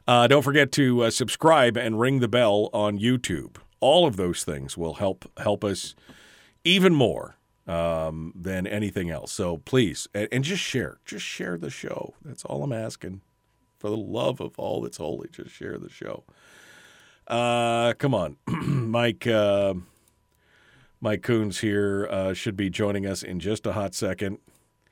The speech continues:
And, um, oh, that's it. I don't see him. But we'll, I'm sure we'll find him between now and the beginning of the, uh, between now and the beginning of the theme music, which happens here in just a few minutes.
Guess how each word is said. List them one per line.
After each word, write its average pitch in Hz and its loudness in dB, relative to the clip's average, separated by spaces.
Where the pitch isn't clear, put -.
And, 85 -4
um, 82 -6
oh, 98 -2
that's 92 -6
it. 98 -2
I 90 -2
don't 92 -6
see 104 -4
him. 87 -6
But 202 10
we'll, 165 6
I'm 139 2
sure 165 4
we'll 160 6
find 165 4
him 117 0
between 120 0
now 127 2
and 110 -2
the 104 -4
beginning 113 -2
of 107 -4
the, 107 0
uh, 104 -2
between 127 4
now 135 4
and 143 6
the 120 -2
beginning 127 4
of 117 0
the 101 -12
theme 139 2
music, 110 0
which 104 -2
happens 104 -2
here 104 -2
in 95 -4
just 101 -6
a 101 -8
few 107 -4
minutes. 95 -6